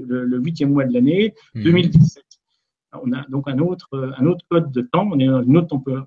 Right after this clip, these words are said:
Speaker 1: temporalité. Hein, le, le mois de décembre, dix, hein, dé-, on entend bien dix dans le mois de décembre, donc le mois de décembre, c'est le dixième mois de l'année. Et, et, et, et donc l'année maçonnique démarre, euh, démarre en février, quoi. Bon, après, ça marche plus avec les, avec les autres mois, mais on a un, un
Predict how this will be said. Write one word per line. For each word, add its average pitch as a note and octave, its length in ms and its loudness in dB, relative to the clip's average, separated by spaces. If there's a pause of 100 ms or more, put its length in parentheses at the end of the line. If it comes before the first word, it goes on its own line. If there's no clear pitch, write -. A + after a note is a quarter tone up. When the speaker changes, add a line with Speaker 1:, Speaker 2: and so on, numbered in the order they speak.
Speaker 1:
temporalité. B2 800 -8 (240)
Hein, F#3 140 0
le, C#3+ 140 6
le C#3 100 8
mois C#3+ 100 8
de C3 80 -2
décembre, C3+ 400 4
dix, A#3 480 2 (360)
hein, E3+ 100 -2
dé-, C3 160 0
on B2+ 160 -2
entend B2+ 160 -4
bien C#3 160 2
dix F3 180 -2
dans E3 80 -4
le C3+ 60 0
mois C3 80 -2
de A#2+ 40 -10
décembre, F#3+ 300 -4
donc C#3 120 -2
le B2+ 40 -2
mois C3+ 120 -4
de - 40 -10
décembre, G3 240 -8
c'est C#3+ 80 -8
le B2+ 60 -12
dixième C#3+ 240 -6
mois E3 100 -4
de D#3+ 80 -2
l'année. C#3+ 280 -6 (500)
Et, C3 80 0
et, C#3+ 680 -2
et, D3 260 -2
et C3+ 40 0
donc C#3+ 160 -2
l'année C#3 240 2
maçonnique C#3+ 480 -2
démarre, D3+ 440 -4
euh, A#2 440 -8 (760)
démarre C#3 180 -4
en B2 60 -8
février, C3+ 380 -12
quoi. - 160 -20 (100)
Bon, B2 80 -6
après, C#3 160 -2
ça D3 120 -2
marche C3+ 240 0
plus C3 180 -2
avec A#2+ 160 -6
les, A#2+ 240 0
avec B2 240 -6
les A#2+ 100 -2
autres B2+ 160 -2
mois, G3 160 -2 (460)
mais C3 140 6
on C#3 180 4
a C#3 60 4
un, D3 400 2
un C3 320 -12